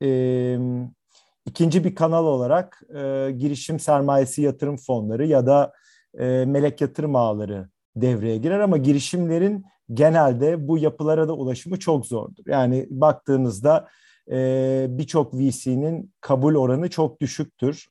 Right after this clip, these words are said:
E, bu nedenle de, e, kaynak alabilecek olan birçok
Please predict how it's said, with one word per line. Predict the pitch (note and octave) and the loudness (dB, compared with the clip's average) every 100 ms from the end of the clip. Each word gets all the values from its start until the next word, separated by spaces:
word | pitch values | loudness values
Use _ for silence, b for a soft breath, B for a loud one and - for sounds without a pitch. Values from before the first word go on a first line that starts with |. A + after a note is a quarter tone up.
| - | -4
E, | B2 A#2+ A#2+ B2 | -2 0 0 0
bu | A#2+ A#2+ C3+ F3 | -2 -4 0 4
nedenle | D#3 C3+ C3 C3 B2+ | 4 4 2 2 0
de, | G3 G3+ G3 b b b b - | -2 -4 -10 b b b b -4
e, | C3+ C3+ C3+ C#3 C3+ | 0 2 2 2 0
kaynak | C#3 C#3 D#3+ G3 - | 2 2 2 0 0
alabilecek | D3+ D3+ D3 D3+ E3+ F3 | 0 2 2 -2 -4 -4
olan | D#3+ C#3+ B2+ C3 | -2 -2 -2 -6
birçok | - E3 B2+ | -6 -6 -6